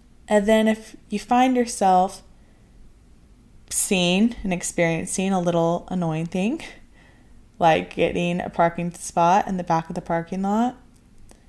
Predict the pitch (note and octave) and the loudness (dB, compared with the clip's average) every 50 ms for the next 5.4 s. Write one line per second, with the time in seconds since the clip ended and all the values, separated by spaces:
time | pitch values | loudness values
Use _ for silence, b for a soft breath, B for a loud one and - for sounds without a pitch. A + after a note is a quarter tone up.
0 | b b b b _ - - _ - - - - - - _ - - - - - | b b b b _ -20 -20 _ -20 -20 -20 -20 -20 -20 _ -20 -20 -20 -14 -2
1 | - B3 C4 B3 A3+ G3+ A3 A3+ A3+ F#3 E3 E3+ E3+ - E3 E3+ E3+ - - - | 2 4 4 6 6 6 6 6 6 6 4 2 2 4 2 0 0 0 2 4
2 | G#3+ A3+ - F#3+ F3 - - F3+ F#3 F#3 F#3 F#3+ F#3+ G3 - - - - - - | 4 4 4 2 0 0 -2 -2 -6 -6 -4 -2 -2 -2 -4 -6 -12 -20 -20 -10
3 | - - F#3 F#3+ F#3 F3+ F3 F3 F3 F#3 G3+ A#3 C4 C#4 C#4 - - - - - | -2 -2 -2 0 2 2 2 4 4 2 2 2 0 -2 -4 -10 -16 -20 -12 -8
4 | F#3+ G3 - - - F3+ F3 F3 F3 F3 F3 - - - F3 F#3 - - G#3+ A3 | -8 -6 -4 -2 0 2 2 2 0 0 -2 -8 -8 -6 -8 -8 -6 -4 -4 -2
5 | A#3+ B3+ B3+ A3 F3+ F3+ - | -2 -2 -2 -4 -4 -6 -8